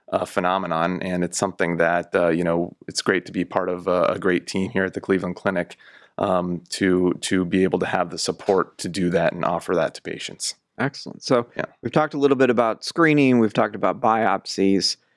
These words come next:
Speaker 2: We're gonna talk in, in a, in a minute a little bit about more the, now you know you have, um, prostate
Speaker 1: Right.
Speaker 2: cancer, what do you do? But I guess just really quickly, is there anything that,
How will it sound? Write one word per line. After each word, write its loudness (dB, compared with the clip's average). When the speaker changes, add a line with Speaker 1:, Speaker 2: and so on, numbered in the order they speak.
Speaker 2:
We're 0
gonna 2
talk -2
in, 0
in 0
a, -4
in 0
a 2
minute 2
a -4
little 2
bit 2
about -2
more -2
the, 0
now 2
you 0
know 2
you 4
have, -2
um, 0
prostate -2
Speaker 1:
Right. 2
Speaker 2:
cancer, -4
what 4
do 0
you 2
do? 6
But 4
I 4
guess 2
just -4
really 4
quickly, 2
is 2
there 2
anything 4
that, 2